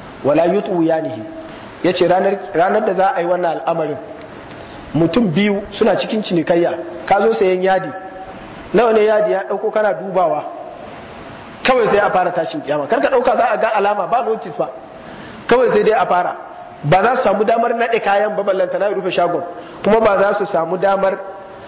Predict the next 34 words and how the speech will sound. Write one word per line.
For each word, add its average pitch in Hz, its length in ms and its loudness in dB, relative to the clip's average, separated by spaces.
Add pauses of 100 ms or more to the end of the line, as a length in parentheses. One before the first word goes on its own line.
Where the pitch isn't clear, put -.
(240)
gama 208 300 4
cika 202 500 -2
cinikin 185 480 -2
ba, 165 240 2
ana 196 240 2
cikin - 260 -4
yi 196 80 0
kawai 180 220 2
sai 180 120 2
a - 120 0
ci 180 100 -6
gaba. 135 220 -4 (480)
Daga 170 180 4
wurin, 240 240 4
daga 190 220 2
inda 233 160 0
ka 196 80 0
fito - 180 -2
nan 175 140 0
kawai 180 160 -2
sai 160 140 -4
dai 170 80 2
a 151 100 0
wuce, 143 240 -8
shikenan. 151 400 -2 (1500)
"Wala 180 200 4
taqumanna 220 420 2
sa'atu 208 340 0
wa 185 120 -2
qad 175 160 -4
insarafa 208 420 0
ar-rajulu 208 420 -2 (1900)
yalbanu 208 600 4
laqahatahu 202 960 0